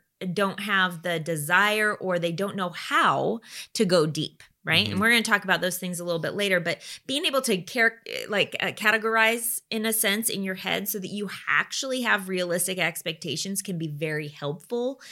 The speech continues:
Speaker 1: because y-, you wouldn't, for example, expect a non-believer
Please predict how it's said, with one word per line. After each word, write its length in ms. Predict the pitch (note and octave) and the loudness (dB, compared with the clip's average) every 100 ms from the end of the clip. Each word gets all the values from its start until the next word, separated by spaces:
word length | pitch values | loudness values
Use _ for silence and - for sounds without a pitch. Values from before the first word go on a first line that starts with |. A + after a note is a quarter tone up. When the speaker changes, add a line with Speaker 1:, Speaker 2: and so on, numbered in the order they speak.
| - - - - | -14 -14 -12 -8
Speaker 1:
because 520 | G3 G#3 F#3 E3 - | -4 0 2 0 -4
y-, 160 | G3+ F3+ | -6 -8
you 180 | G3+ G#3+ | -8 -4
wouldn't, 440 | A3+ C4+ C4 - - _ - | -2 -2 -4 -10 -18 _ -4
for 200 | G3 F3+ | 0 0
example, 500 | E3+ F3 E3+ E3 - | 0 -4 -2 -2 -2
expect 800 | F#3 - - - G3+ G3 - - - - - | -4 0 -2 0 2 2 0 -16 -16 -8 0
a 80 | F#3+ | 2
non-believer 1300 | F3+ F3+ G3 G#3+ G#3+ F#3+ E3+ F#3+ E3 C#3+ D3 E3 | 4 4 6 6 4 2 2 0 0 0 -2 -4